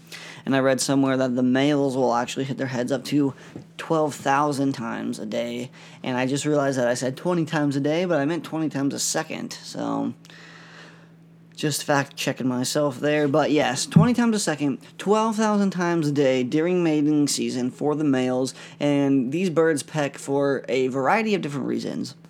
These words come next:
whether it's to create, um, nest cavities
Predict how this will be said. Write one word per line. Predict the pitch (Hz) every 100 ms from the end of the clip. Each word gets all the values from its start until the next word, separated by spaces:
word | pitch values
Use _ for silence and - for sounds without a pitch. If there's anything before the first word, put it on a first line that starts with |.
| -
whether | 143 151 143
it's | 143 131
to | - -
create, | - 151 147 143 135 131 - - - - -
um, | 120 120 120 117 117 117
nest | 120 127 147 -
cavities | - 151 151 156 156 160 -